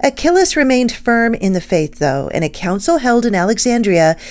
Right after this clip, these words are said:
condemned Arius and forced him to flee to Palestine. Achillas, however, did not live to see this condemnation.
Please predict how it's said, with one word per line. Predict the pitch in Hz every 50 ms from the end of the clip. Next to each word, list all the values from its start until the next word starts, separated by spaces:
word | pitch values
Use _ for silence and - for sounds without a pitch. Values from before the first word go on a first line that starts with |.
| - - - - -
condemned | - 240 254 233 214 240 233 247 262 233 233
Arius | - 175 175 180 180 175 170 -
and | - 180
forced | - 202 196 180 - -
him | - 302 330 320
to | - 196
flee | - - 156 139 143
to | 147 -
Palestine. | - 220 247 247 220 190 - - 131 139 135 - - - - - - - - - - - -
Achillas, | - - - - 262 277 302 311 311 -
however, | 294 277 277 277 277 277 294 285 277 - - - - - -
did | - 254 247 208
not | 220 226 233 269 - -
live | - 196 196 190 190
to | - 226
see | 220 - - 294 233 151 147
this | 143 165 160 - -
condemnation. | - 165 147 143 170 175 180 165 147 147 147 - 147 135 - 80 80 - -